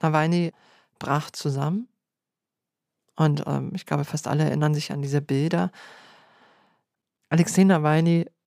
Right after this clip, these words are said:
wurde vergiftet. Heute wissen wir, dass der Nervengiftstoff Novichok verwendet worden ist. Und nur durch große Mühen, Anstrengungen, internationalen Druck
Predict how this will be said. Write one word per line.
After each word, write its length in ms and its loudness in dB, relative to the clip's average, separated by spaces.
wurde 340 2
vergiftet. 600 -4
Heute 260 0
wissen 320 -2
wir, 140 2
dass 360 -6
der 200 2
Nervengiftstoff 960 0
Novichok 680 -2
verwendet 540 4
worden 340 0
ist. 480 -6
Und 240 -2
nur 140 6
durch 160 2
große 360 2
Mühen, 380 4
Anstrengungen, 960 0
internationalen 720 0
Druck 320 -4